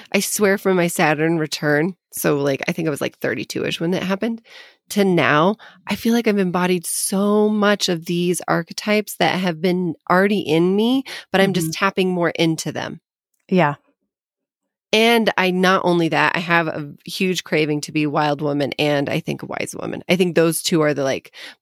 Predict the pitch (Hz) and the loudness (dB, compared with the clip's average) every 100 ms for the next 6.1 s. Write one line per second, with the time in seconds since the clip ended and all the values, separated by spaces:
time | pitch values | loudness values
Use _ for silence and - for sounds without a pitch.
0 | _ _ _ - 208 220 233 240 202 208 | _ _ _ 0 2 4 4 2 2 2
1 | 208 214 208 - 208 208 208 202 202 190 | 2 2 0 2 2 4 2 4 4 4
2 | 175 185 185 185 170 185 175 175 - - | 2 0 0 -2 0 2 2 0 -10 -18
3 | - _ - 170 175 190 185 156 160 170 | -20 _ -2 0 0 0 0 2 2 2
4 | - - 185 170 170 - 165 160 147 160 | -2 0 2 2 0 0 0 0 -2 0
5 | 143 139 139 160 127 123 - - 156 147 | 0 0 -2 -2 -2 -4 -6 -2 2 2
6 | 143 | -2